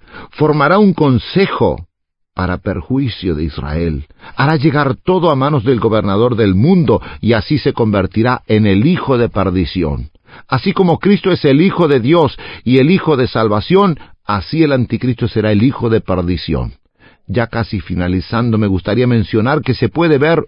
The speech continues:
un abuso de confianza por todas partes. También en aquel tiempo los habitantes de Israel se delatarán entre ellos, de modo que ya nadie podrá confiar en nadie.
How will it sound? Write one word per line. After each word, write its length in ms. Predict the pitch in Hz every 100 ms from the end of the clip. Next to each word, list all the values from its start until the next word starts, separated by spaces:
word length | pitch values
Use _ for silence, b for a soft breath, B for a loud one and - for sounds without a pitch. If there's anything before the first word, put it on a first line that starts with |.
| -
un 160 | 156
abuso 480 | 143 117 160 208 180
de 120 | 151
confianza 640 | 151 143 120 151 156 147 135
por 240 | 113 104
todas 300 | - 196 131
partes. 520 | - 73 69 - 62 - b b b b
También 360 | 123 139 202 214
en 120 | 151
aquel 360 | 101 123 104
tiempo 380 | - 113 113 104
los 180 | 101 92
habitantes 580 | 95 95 107 104 107 87
de 100 | 110
Israel 520 | 85 101 104 135 131 B B B
se 220 | - 127
delatarán 600 | 113 107 104 107 139 156
entre 400 | 113 87 87 92
ellos, 360 | 92 78 78 - B B
de 140 | 131
modo 260 | 165 214 185
que 200 | 165 131
ya 160 | 160
nadie 480 | 147 151 185 180 190
podrá 400 | - 156 135 143
confiar 500 | - 147 110 117 110
en 180 | 131 123
nadie. 500 | 107 78 73 71 65